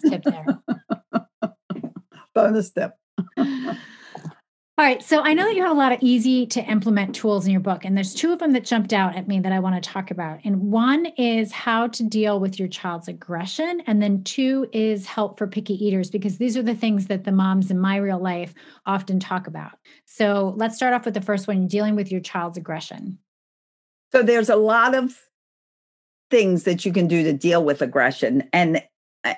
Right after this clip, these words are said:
Speaker 2: honestly, back to exercising their disappointment muscle and
Speaker 1: Mm-hmm.
Speaker 2: their waiting muscle is a
Speaker 1: Mm-hmm.
Speaker 2: great one, because then they're not so reactive to when the things don't go their way, or
Speaker 1: Mm-hmm.
Speaker 2: you say no to them, which is usually, you know, why. If they're hitting,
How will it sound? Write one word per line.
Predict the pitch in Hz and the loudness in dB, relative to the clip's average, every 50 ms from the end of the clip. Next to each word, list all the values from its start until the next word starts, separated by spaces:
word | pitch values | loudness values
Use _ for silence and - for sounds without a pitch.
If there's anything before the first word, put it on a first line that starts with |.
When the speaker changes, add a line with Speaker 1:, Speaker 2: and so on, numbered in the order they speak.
| - _ | -2 _
Speaker 2:
honestly, | 190 208 226 233 233 - - 180 175 | 2 4 4 4 2 2 2 0 0
back | 151 143 175 175 190 190 | 2 4 4 4 4 2
to | - - - | 2 0 0
exercising | 190 180 190 180 180 202 170 175 156 151 160 | 0 0 -2 -2 2 4 4 4 4 4 2
their | 151 151 | 2 2
disappointment | 151 151 160 156 - - - 165 170 - - 127 127 | 2 2 0 -2 -2 -2 0 0 0 2 2 0 2
muscle | - 107 135 - - 107 131 - - | 2 0 0 0 0 -2 -2 -2 0
and | 190 - - | 0 2 4
Speaker 1:
Mm-hmm. | - | 4
Speaker 2:
their | 135 117 120 | 4 4 4
waiting | 139 160 180 185 151 - | 4 2 2 2 0 -2
muscle | 95 101 - - - 104 110 - - _ _ _ _ - 190 | 0 -2 -2 -2 -2 -4 -4 -6 -10 _ _ _ _ -2 0
is | 185 - 190 175 | 2 2 2 2
a | |
Speaker 1:
Mm-hmm. | 143 | 2
Speaker 2:
great | 170 165 156 - - | 2 2 2 2 -2
one, | - 82 - - - - - | -6 -8 -8 -8 -12 -6 -2
because | - - 139 175 170 170 165 | -2 -2 2 2 2 0 2
then | - 202 196 190 185 185 175 | 4 4 4 4 4 4 4
they're | 180 190 180 | 4 4 4
not | 180 180 165 165 156 160 - | 4 4 4 4 2 0 0
so | - 175 170 | 0 0 0
reactive | 165 160 160 156 190 202 214 240 - - - 139 151 127 127 143 139 - - _ | 2 0 2 2 2 2 2 0 -2 -2 -2 0 0 0 0 -2 -4 -8 -14 _
to | - 185 | -4 -2
when | 160 165 151 151 147 | 0 2 2 4 4
the | 143 135 120 - _ | 2 2 0 -2 _
things | 185 165 151 135 | 0 0 0 2
don't | - 160 131 110 | 0 -2 0 0
go | 123 127 | 0 0
their | 123 131 127 | 2 2 2
way, | 139 156 131 - - - - _ _ - - | 2 2 0 0 -4 -10 -20 _ _ -4 0
or | 214 | 2
Speaker 1:
Mm-hmm. | 214 208 202 180 165 170 170 | 2 4 4 4 4 4 4
Speaker 2:
you | 180 185 | 4 2
say | 190 196 190 170 | 2 2 2 2
no | 170 151 180 185 180 156 143 | 4 4 4 6 4 4 2
to | 139 - 156 | 0 -2 -4
them, | 120 147 143 120 131 156 156 | 0 0 0 2 2 2 2
which | 139 156 151 - | 0 0 -2 -2
is | 160 139 139 | -4 -4 -2
usually, | 143 151 160 147 139 143 135 135 135 139 135 127 - _ _ _ _ - | -2 0 0 0 -2 -2 -2 0 0 0 0 -2 -4 _ _ _ _ -4
you | 165 156 | -2 0
know, | 135 104 101 117 - - _ | 2 2 0 0 -4 -8 _
why. | - 156 143 123 90 69 60 - - _ _ - - - _ _ _ _ _ _ _ _ _ _ _ _ _ _ _ _ _ _ _ _ _ _ _ _ _ _ _ _ _ _ | 0 2 2 2 2 0 -2 -4 -10 _ _ -20 -20 -20 _ _ _ _ _ _ _ _ _ _ _ _ _ _ _ _ _ _ _ _ _ _ _ _ _ _ _ _ _ _
If | 214 214 - | 0 0 4
they're | - 208 185 180 | 4 4 4 4
hitting, | 185 180 - - 285 294 262 311 294 294 285 269 269 285 285 269 | 0 -2 0 2 2 4 4 4 4 4 6 6 6 6 4 2